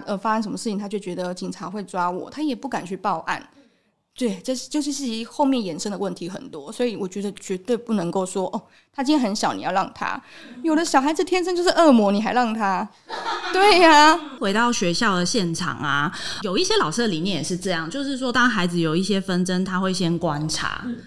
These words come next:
Speaker 2: 我确实也觉得有一些孩子的相处是需要先透过一些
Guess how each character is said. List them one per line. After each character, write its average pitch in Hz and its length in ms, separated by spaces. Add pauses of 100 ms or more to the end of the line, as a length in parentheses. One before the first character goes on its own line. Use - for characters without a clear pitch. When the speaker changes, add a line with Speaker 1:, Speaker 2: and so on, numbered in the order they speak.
Speaker 2:
我 214 120
确 370 140
实 254 80
也 185 100
觉 180 100
得 190 60
有 165 140
一 160 40
些 220 120
孩 170 220
子 170 160
的 160 120
相 190 280
处 175 180
是 202 180
需 185 260
要 180 280
先 196 240
透 202 160
过 185 240
一 185 80
些 175 400